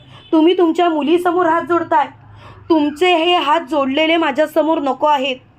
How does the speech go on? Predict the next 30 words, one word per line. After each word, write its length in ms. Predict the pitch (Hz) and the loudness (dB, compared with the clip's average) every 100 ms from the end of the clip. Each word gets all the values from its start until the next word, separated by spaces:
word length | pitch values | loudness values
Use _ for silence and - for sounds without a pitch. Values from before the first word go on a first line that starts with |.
| _ - - - | _ -20 -20 -2
खरं 220 | 277 294 302 | 0 0 0
तर 120 | 320 | -4
तुमचे 400 | 320 302 269 311 | -2 -4 -2 -2
हे 280 | 302 262 330 | -2 -2 0
हात 220 | 269 285 294 | 0 -2 -2
माझ्या 260 | 285 285 | -4 -2
डोक्यावरती 720 | 320 277 269 311 311 311 339 | -2 -4 -2 -2 -2 -2 -4
ठेवा 280 | 330 294 269 233 - - - | -2 0 0 -2 -10 -18 -6
आणि 220 | 285 359 | -4 -4
कायम 540 | 359 320 285 311 359 | -4 -2 0 0 -2
माझ्यावरती 760 | 370 311 247 302 302 269 339 - - | 0 -2 -2 -2 -2 -2 -4 -2 -4
आशीर्वाद 520 | 247 - 339 339 330 | -2 0 2 0 0
राहू 220 | 262 262 | -2 0
द्या." 180 | 247 - - _ _ - - | -2 -4 -8 _ _ -20 -6
हे 60 | 262 | -2
ऐकून 500 | 294 285 277 302 302 | 0 -2 -2 -2 0
रविराजच्या 580 | 254 285 294 285 311 294 | 0 0 -2 -2 -4 -2
डोळ्यात 320 | 277 247 269 269 | 0 0 0 -2
पाणी 260 | 262 254 330 | -4 0 0
येतं. 320 | 320 285 240 - - - | 0 0 0 -2 -18 -2
त्यावेळेला 360 | 269 277 277 | 0 0 -2
प्रतिमा 520 | 294 262 240 320 285 294 | -2 -4 -2 -2 -2 -4
प्रियाला 460 | 294 262 269 302 | -4 -2 0 0
बोलते, 320 | 294 277 277 | -2 -4 -6
"बघितलंस? 680 | 269 247 214 294 302 339 370 - - - - - | -2 -2 -2 -4 0 0 -2 -12 -20 -20 -20 -6
आज 220 | 277 311 | 0 0
तुझ्यामुळे 720 | 339 - 320 247 330 320 311 330 | -2 -4 -2 0 0 0 -2 -2
तुझ्या 320 | 339 262 302 | -4 -2 -2
बापाच्या 540 | 277 262 269 294 311 | 0 -2 -2 -2 -2
डोळ्यात 340 | 302 285 277 | -2 0 -2